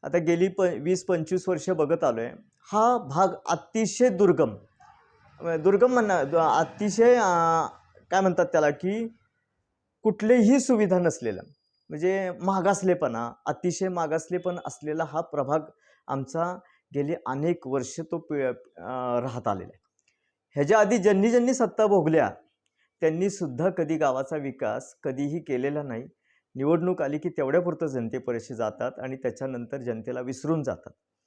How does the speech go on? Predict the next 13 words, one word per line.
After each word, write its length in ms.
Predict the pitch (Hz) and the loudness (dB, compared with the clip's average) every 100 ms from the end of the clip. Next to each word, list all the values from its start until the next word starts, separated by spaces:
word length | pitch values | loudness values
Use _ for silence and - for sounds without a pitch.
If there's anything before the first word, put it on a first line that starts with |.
| _ | _
का 160 | 160 180 | 2 2
तर 180 | 175 180 | 2 -2
म्हणतात, 260 | 160 165 | -2 -2
"पैसे 420 | 165 - 143 - 160 | -2 0 -2 -2 -4
दिलेत" 280 | 127 107 104 _ _ - | -4 -4 -6 _ _ -12
आणि 140 | 135 | -12
त्या 200 | 131 156 | -4 -2
माध्यमातनं 600 | 156 127 139 143 135 143 | -2 -4 -6 -6 -8 -8
मग 140 | 143 | -10
ती 300 | 143 147 156 | -10 -6 -6
लोकांच्याकडे 540 | 151 127 135 139 131 139 | -4 -4 -6 -6 -6 -6
दुर्लक्ष 460 | 131 113 120 - | -4 -4 -6 -6
करतात. 340 | 113 - - | -10 -12 -16